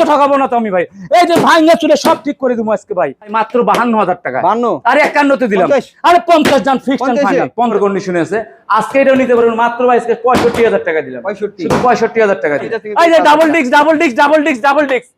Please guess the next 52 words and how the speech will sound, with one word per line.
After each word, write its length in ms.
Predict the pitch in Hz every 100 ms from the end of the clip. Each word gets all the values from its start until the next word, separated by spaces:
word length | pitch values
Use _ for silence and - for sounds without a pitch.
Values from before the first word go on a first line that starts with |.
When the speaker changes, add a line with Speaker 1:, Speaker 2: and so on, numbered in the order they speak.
| -
Speaker 1:
হায় 140 | 269
হায়, 160 | 269 240
কি 80 | 311
করছে 260 | 339 294 285
ডাবল 240 | 277 285
ডিস্কের 220 | 269 254
গাড়ি 160 | 233 226
দেখেন 140 | 202
Speaker 2:
হ্যাঁ, 120 | 214
Speaker 1:
ভাই। 140 | 311 135 -
Speaker 2:
সব 140 | 226
ডাবল 220 | 262 262
ডিস্ক। 120 | 214
Speaker 1:
সব 140 | 180 196
মনোটর, 340 | 220 202 175
যেই 160 | 147 202
ভাইদের 300 | 202 196 208
নাই 160 | 208
কোনো 200 | 202 202
ডর, 140 | 202 220
তারা 260 | 196 185
চালাচ্ছে 380 | 185 190 185 196
মনোটর। 400 | 185 180 202 240 - - 147
আজকে 340 | 160 - 226
ভূয়া 240 | 196 208
মোটরস 240 | 202 196 -
থেকে 120 | 208
মোটর 380 | 208 185 190 185
নিতে 180 | 190 190
পারবেন 200 | 190 190
এক 100 | -
লক্ষ 140 | 180 170
আট 140 | 156
হাজার 180 | 139 127 -
টাকা। 220 | 110 -
সবার 380 | - 226 254 247
সাধ্য 320 | - 214 214
পূরণ 260 | 208 214 208
করে 140 | 208
দেবো 160 | 202 196
ভাই। 120 | 185
বিশ 240 | 185 185
হাজারের 240 | 196 208 202
টাকা 260 | 180 165
আগে 180 | 170 170
আছে, 160 | 170 190
পঁচিশ 340 | 175 165 175
হাজার 200 | 180 180
আছে, 200 | 180 185
তিরিশ 320 | 180 196 196
হাজার 220 | 190 180
আছে, 140 | 175